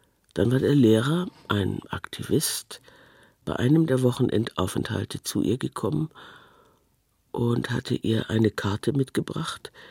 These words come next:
die die Grenzen der früheren Besitzungen derer von Posa aufwies und die er in seiner Freizeit angefertigt hatte. Er war heimatkundlich tätig. Jetzt bot er seine Dienste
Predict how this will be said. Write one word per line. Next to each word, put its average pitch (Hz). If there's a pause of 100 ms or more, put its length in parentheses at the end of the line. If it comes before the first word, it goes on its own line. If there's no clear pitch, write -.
(220)
die 113
die 110
Grenzen 123
der 95
früheren 107
Besitzungen 98
derer 98
von 87
Posa 98
aufwies - (680)
und 113
die 135
er 117
in 113
seiner 101
Freizeit 98
angefertigt -
hatte. - (1800)
Er 110
war 107
heimatkundlich 104
tätig. - (1500)
Jetzt -
bot 113
er 98 (100)
seine 98
Dienste -